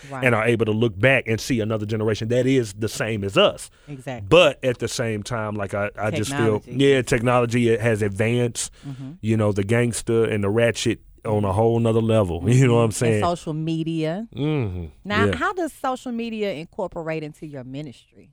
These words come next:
Speaker 2: I use it as a, a p-, platform and a means to get the word out, just like,
Speaker 1: Mm-hmm.
Speaker 2: just like anyone else does, any other
Speaker 1: Mm-hmm.
Speaker 2: corporation does. And it helps. It, it really does if you know how to use it, you know, right. I mean,
Speaker 1: Mm-hmm.
Speaker 2: I think, you know, I live on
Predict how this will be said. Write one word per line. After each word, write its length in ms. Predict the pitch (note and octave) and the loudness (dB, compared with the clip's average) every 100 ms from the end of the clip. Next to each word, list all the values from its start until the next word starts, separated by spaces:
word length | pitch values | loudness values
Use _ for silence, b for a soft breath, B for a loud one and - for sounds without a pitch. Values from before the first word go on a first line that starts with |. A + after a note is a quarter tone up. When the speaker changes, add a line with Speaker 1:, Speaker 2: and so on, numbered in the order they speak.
| _ B B B | _ B B B
Speaker 2:
I 80 | B2+ | 4
use 320 | C3+ C3+ A#2 | 6 4 4
it 100 | A#2+ | 4
as 160 | A#2 G#2+ | 4 4
a, 80 | G#2 | 2
a 320 | G#2 G2+ G2+ | 2 0 0
p-, 140 | - - - | -4 -6 0
platform 500 | C#3 A#2+ - G#2+ G#2 | 2 2 2 0 0
and 80 | G2 | 0
a 40 | |
means 440 | G2+ G#2+ A2 G2+ | 0 0 -2 -2
to 80 | - | -4
get 160 | G2 F#2 | -2 -2
the 100 | F2+ | -2
word 340 | F2+ G#2+ G#2 | 0 2 0
out, 260 | E2+ E2 G2 | -2 -8 -4
just 220 | G#2 - | -2 0
like, 260 | G2+ F#2 - | -2 -2 -6
Speaker 1:
Mm-hmm. 720 | - - _ _ _ _ A#2 | -14 -20 _ _ _ _ -14
Speaker 2:
just 240 | F#2+ G2 G#2+ | -6 -4 -2
like 240 | G2 F#2+ - | -2 -4 -6
anyone 440 | G#2 G#2 G2 G#2 | -2 0 2 2
else 180 | G2+ F2+ | 0 0
does, 240 | F#2 F2 F#2+ | -2 -4 -2
any 220 | F#2+ G2 | -2 -2
other 160 | F#2 | -4
Speaker 1:
Mm-hmm. 80 | F2+ | -4
Speaker 2:
corporation 580 | G#2 F#2 F#2 F#2 - F2+ | -4 -2 -2 -4 -6 -6
does. 320 | E2+ D#2+ F2 - B B B | -6 -6 -10 -16 B B B
And 140 | B2 A2+ | 0 2
it 100 | A2 | 4
helps. 440 | C3+ - - - | 2 0 -4 -8
It, 160 | F2 F#2+ F#2+ | -4 -2 0
it 140 | G2 | 0
really 240 | G2+ G#2 G2 | 2 0 2
does 260 | G#2 F#2+ | 0 0
if 140 | F2+ G2+ | -2 -2
you 80 | |
know 140 | G2 F#2+ | -2 0
how 100 | F#2+ | -2
to 100 | E2+ | -2
use 320 | F2+ G2 F2 | -2 -2 -2
it, 160 | F2+ - _ | -6 -8 _
you 140 | G2 F#2 | -6 -6
know, 100 | E2 | -4
right. 400 | E2 F#2 F2 - G2 | -6 -4 -6 -8 -10
I 60 | |
mean, 220 | F2+ F2 | -6 -6
Speaker 1:
Mm-hmm. 100 | F2 | -6
Speaker 2:
I 40 | F2+ | -6
think, 340 | F#2 F2 - _ | -6 -10 -12 _
you 140 | - F2+ | -12 -10
know, 180 | E2+ D#2+ | -8 -6
I 120 | F#2+ | -2
live 420 | G2 G#2+ G#2 F2+ | 2 2 2 0
on 400 | F2 E2+ D#2+ | -6 -8 -12